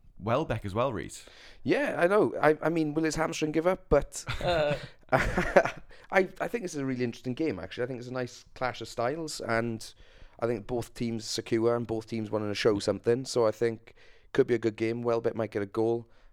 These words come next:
Speaker 2: Wolves have leaked a couple of goals recently, but it could be a good chance to get Welbeck in.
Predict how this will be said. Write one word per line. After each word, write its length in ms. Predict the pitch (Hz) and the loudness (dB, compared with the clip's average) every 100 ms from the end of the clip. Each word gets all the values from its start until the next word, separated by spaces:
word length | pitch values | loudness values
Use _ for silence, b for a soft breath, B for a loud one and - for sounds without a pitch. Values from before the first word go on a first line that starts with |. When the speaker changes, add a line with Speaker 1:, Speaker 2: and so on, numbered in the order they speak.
| - | -12
Speaker 2:
Wolves 280 | 117 120 104 | -2 -2 0
have 180 | 113 98 | -2 -2
leaked 220 | 104 - - | -6 -8 -8
a 40 | |
couple 220 | 107 - | -8 -8
of 60 | 95 | -8
goals 260 | 98 107 | -8 -8
recently, 420 | 104 - - 113 110 | -12 -14 -12 -10 -8
but 340 | 110 107 - b b b b b _ - | -4 -4 -6 b b b b b _ -12
it 80 | |
could 140 | - 127 | -4 0
be 80 | 123 | 2
a 60 | |
good 140 | 120 113 | 0 0
chance 300 | 143 135 - | 0 -2 -4
to 120 | 113 | -4
get 200 | 104 120 | 0 2
Welbeck 380 | 117 117 113 110 | 2 2 2 0
in. 160 | 156 | -6